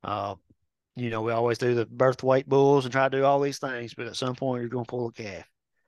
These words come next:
I'd rather you have it than have to say, "Well, I gotta go back to town or back home or whatever to go get it." Keep 'em with you. If it's, if you're expecting calves, they need to be on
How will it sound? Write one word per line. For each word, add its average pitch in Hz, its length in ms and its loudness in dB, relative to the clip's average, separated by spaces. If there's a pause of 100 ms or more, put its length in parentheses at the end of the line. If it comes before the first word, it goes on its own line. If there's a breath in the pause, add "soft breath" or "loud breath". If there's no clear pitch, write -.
(1040)
I'd 117 140 -2
rather 131 220 4
you 127 100 0
have 151 340 4
it 147 180 2
than 127 140 -6
have 131 300 -2
to 123 140 -8
say, 123 340 0
"Well, 131 240 2
I 139 100 2
gotta 147 160 0
go 143 160 0
back 147 280 2
to - 100 -20
town 143 540 -4
or 123 140 -8
back 135 260 -4
home 139 460 -4
or 123 80 -4
whatever 131 440 2
to 120 80 -10
go 120 120 -10
get 123 220 -4
it." 104 160 -10 (160)
Keep 123 220 -8
'em 127 120 -6
with 123 220 -4
you. 98 140 -12
If 98 100 -12
it's, 131 340 -6
if 117 200 -10
you're 147 180 -2
expecting 147 500 2
calves, 151 680 0 (800)
they 113 80 -16
need 120 140 -6
to 117 60 -12
be 123 220 2
on 123 220 0